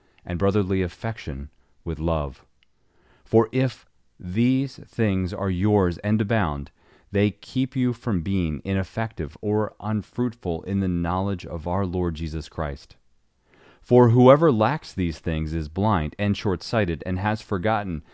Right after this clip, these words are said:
that he was cleansed from his old sins. Therefore, brethren, be the more zealous to confirm your call and election, for if you do this, you will never fall.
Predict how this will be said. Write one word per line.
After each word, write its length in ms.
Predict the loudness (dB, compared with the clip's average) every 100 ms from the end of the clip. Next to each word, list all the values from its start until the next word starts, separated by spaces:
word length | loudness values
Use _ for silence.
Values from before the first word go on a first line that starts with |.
| -20 _
that 160 | -6 -2
he 160 | -2
was 220 | 0 -2 -4
cleansed 600 | -8 -4 -2 -4 -8 -18
from 240 | -6 -2 -2
his 120 | -4
old 300 | -4 -4 -4
sins. 580 | -6 -4 -4 -6 -10 -18 _ _ _ _ _ -8
Therefore, 460 | 0 0 0 -2
brethren, 500 | -2 -2 -2 -4 -6 -10 _ _ _ _ -12 -4
be 220 | 0 0
the 160 | 2 0
more 320 | 2 0 0
zealous 480 | 0 0 0 -4 -8
to 240 | -4 -4
confirm 960 | -4 -6 -6 -10 _ -4 -2 -2 -4 -6
your 320 | 0 2 2
call 480 | 0 -6 -2 -2 -4
and 100 | -2
election, 640 | 0 2 0 -2 -8 -8 -12 _ -20 _
for 320 | -4 -2 -2 -4
if 380 | -4 -4 -6 -14 -14
you 340 | -10 -4 -4
do 360 | -4 -2 0 0
this, 420 | -2 -8 -14 -20 _ -10
you 220 | -4 -2
will 120 | 0
never 560 | 0 0 0 -2 -4 -8
fall. 480 | -8 -6 -6 -10